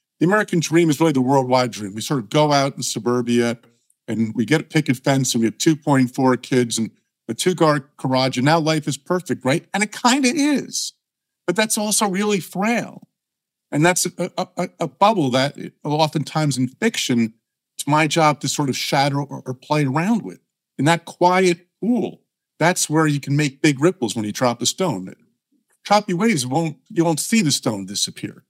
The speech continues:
But in, in that kind of pool, so what you're, you know, what you're saying is like a story to me. It's like, um, it's a,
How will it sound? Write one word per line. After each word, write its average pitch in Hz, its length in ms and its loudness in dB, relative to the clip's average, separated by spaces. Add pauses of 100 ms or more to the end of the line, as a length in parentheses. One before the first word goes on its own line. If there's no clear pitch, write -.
(380)
But 127 100 0
in, 123 260 0
in 139 100 0
that 160 200 2
kind 165 160 0
of - 100 -8
pool, 180 460 0 (420)
so 160 400 4 (260)
what 170 180 -6
you're, 151 100 -4 (100)
you 190 80 -2
know, 160 120 0
what 160 120 2
you're 160 80 0
saying 220 360 0
is - 60 -2
like 147 120 -2
a - 40 -2
story 214 440 0
to 101 80 -6
me. 101 140 -4
It's - 200 -4
like, 135 260 -2
um, 131 380 2
it's - 300 -6
a, 175 80 -2